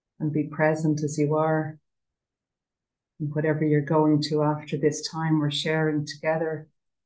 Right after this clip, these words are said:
again, can you rest that to one side just for this short time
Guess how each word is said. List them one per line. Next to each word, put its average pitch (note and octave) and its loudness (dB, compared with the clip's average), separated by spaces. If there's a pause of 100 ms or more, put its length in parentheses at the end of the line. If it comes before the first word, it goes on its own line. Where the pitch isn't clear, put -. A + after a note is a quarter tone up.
again, D3+ 0
can D#3 -2
you D#3 -4
rest D3+ 0
that D#3+ -6
to E3+ -4
one D#3 2
side E3+ 2 (160)
just - -4
for D#3+ -4
this E3+ -2
short D3+ -2
time D3+ 0